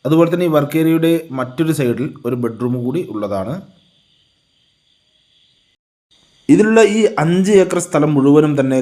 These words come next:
കരഭൂമിയാണ്. അതുപോലെ തന്നെ ഈ അഞ്ച് ഏക്കർ സ്ഥലത്ത് നാനൂറോളം വെട്ടിക്കൊണ്ടിരിക്കുന്ന റബ്ബർ മരങ്ങളും, അത് പത്താം വർഷമാണ് ടാപ്പിംഗ് ചെയ്യുന്നത്. ഇത് മുഴുവനായി ടാപ്പിംഗ് ചെയ്യുമ്പോൾ ആവറേജ് നാൽപത് ഷീറ്റുകളോളം ഇതിൽ നിന്ന് ലഭിക്കുന്നതാണ്.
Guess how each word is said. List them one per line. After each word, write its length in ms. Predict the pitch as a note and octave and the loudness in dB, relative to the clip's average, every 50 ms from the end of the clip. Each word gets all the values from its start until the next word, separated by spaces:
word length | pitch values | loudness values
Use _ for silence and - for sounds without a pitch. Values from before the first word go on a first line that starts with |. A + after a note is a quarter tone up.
| B2+ - | -2 -2
കരഭൂമിയാണ്. 640 | A2 G#2+ B2 B2 B2+ C3 C3 B2 A#2 A2 G2+ F#2+ A2 D3 D3+ - - _ _ _ _ _ _ _ _ _ _ _ _ _ - | -4 -2 0 0 0 0 0 0 0 -2 -2 -6 -8 -10 -12 -16 -20 _ _ _ _ _ _ _ _ _ _ _ _ _ -4
അതുപോലെ 260 | A#2+ C#3+ D#3 E3 E3 D#3 E3+ | 0 4 4 4 4 4 2
തന്നെ 140 | E3+ E3+ E3+ E3 F3 G3+ | 0 0 -2 -2 -2 -6
ഈ 20 | A3 - - C#3 D3 | -8 -6 -6 -4 -4
അഞ്ച് 220 | D#3+ E3 D#3+ F3+ F3 D#3+ | -4 -2 0 0 0 0
ഏക്കർ 180 | - C#3 D#3 D3 | 0 -4 -8 -6
സ്ഥലത്ത് 380 | - C3+ B2+ B2+ B2+ - A#2 B2 C#3+ - - - _ C3+ C#3 C#3+ | -6 -4 -4 -4 -4 -4 -4 -4 -4 -6 -10 -18 _ -8 -4 -2
നാനൂറോളം 640 | C#3+ D#3+ F3 F3+ F#3+ G3 G3 F#3+ G3 G3 G3 F#3+ F3+ E3 | 0 0 0 0 0 0 0 2 2 2 2 2 0 -2
വെട്ടിക്കൊണ്ടിരിക്കുന്ന 600 | C#3 - E3 C#3+ D#3+ D#3 D#3 D3+ D3+ D3+ D3 C3+ A#2 | 0 -2 -2 -2 -2 -2 -2 -2 -2 -2 -4 -4 -4
റബ്ബർ 200 | A#2 B2 C3 C3 B2+ | -4 -4 -4 -4 -4
മരങ്ങളും, 340 | A#2+ A#2+ A2 A2 G2+ A2+ D3+ - - _ _ _ _ _ _ _ _ - _ _ _ _ _ _ _ - | -4 -6 -6 -6 -6 -8 -8 -12 -20 _ _ _ _ _ _ _ _ -20 _ _ _ _ _ _ _ 2
അത് 80 | B2+ D#3 D3+ D3+ | 2 2 4 2
പത്താം 340 | C#3 B2 - - E3 E3 E3+ F3 | 0 -2 0 0 0 2 2 2
വർഷമാണ് 340 | E3 - E3 D3+ D3+ D#3+ E3 E3 | 0 -2 -4 -2 -2 -2 -2 0
ടാപ്പിംഗ് 320 | C3 B2 B2 C3+ C3 B2+ B2+ | 0 0 0 -2 -4 -2 0
ചെയ്യുന്നത്. 400 | A2+ A2+ A#2 A#2+ B2 B2 A#2+ C3+ D#3 F3 E3+ - - - _ _ _ _ _ _ _ _ C#3 | 0 2 2 2 0 0 0 0 -2 -2 -6 -12 -18 -20 _ _ _ _ _ _ _ _ -2
ഇത് 80 | E3+ G#3 G3+ | -2 0 0
മുഴുവനായി 400 | F3+ F3 F3+ F#3+ F#3+ G3 G3+ F#3 E3+ | 2 2 2 2 2 2 0 2 0
ടാപ്പിംഗ് 300 | F3 E3+ D#3+ E3 E3 D#3+ E3 | -2 -2 -2 -4 -2 0 0
ചെയ്യുമ്പോൾ 280 | E3 E3 E3+ G3 G#3 G3 - - A#2+ B2+ C3+ | 0 0 0 -2 -4 -4 -8 -12 -10 -4 -4
ആവറേജ് 480 | C#3+ D3+ D#3+ E3 E3 E3 D#3+ F#3 G#3+ A3+ A3 - - _ _ _ _ _ _ _ _ _ _ _ A#2+ B2 | -2 -2 0 0 0 0 -2 -2 -6 -6 -8 -14 -20 _ _ _ _ _ _ _ _ _ _ _ -10 -6
നാൽപത് 380 | C3 C#3+ E3 E3+ E3 G#3 G#3 G#3+ F3 | -2 0 -2 -2 -2 -4 -4 -4 -2
ഷീറ്റുകളോളം 640 | F3 D#3 D#3+ D#3 D#3 D#3 D#3+ D#3+ D#3+ E3 E3+ D#3+ C3 C#3+ | -4 -4 -2 -2 0 0 0 0 0 -2 -6 -10 -12 -8
ഇതിൽ 140 | C3+ C#3 C#3 C#3 C#3 | -8 -6 -4 -4 -4
നിന്ന് 160 | C#3 C#3 C3 A#2+ | -4 -4 -4 -4
ലഭിക്കുന്നതാണ്. 560 | A#2+ B2 A#2+ B2+ C#3 C#3+ D3 D3 D3+ D#3+ | -4 -6 -8 -6 -6 -4 -2 -2 -4 -4